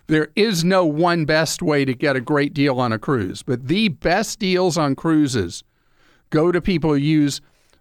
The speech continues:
the cruise comparison sites and the high volume cruise discount agencies,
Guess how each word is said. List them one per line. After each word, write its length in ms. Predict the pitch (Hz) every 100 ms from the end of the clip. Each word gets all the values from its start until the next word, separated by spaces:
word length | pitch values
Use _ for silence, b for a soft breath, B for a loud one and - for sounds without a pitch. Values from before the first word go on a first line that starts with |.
| _
the 440 | 127 131 123 123 -
cruise 360 | 196 196 175
comparison 640 | - 139 165 170 170 - 143
sites 640 | - 151 143 143 - - _ _ _ _ _ _ _
and 340 | 139 127 123
the 140 | 123 123
high 240 | 107 165
volume 460 | 160 165 156 147 135
cruise 400 | - 165 139 120
discount 520 | 160 160 - 175 151
agencies, 840 | 147 139 147 127 - 143 135 127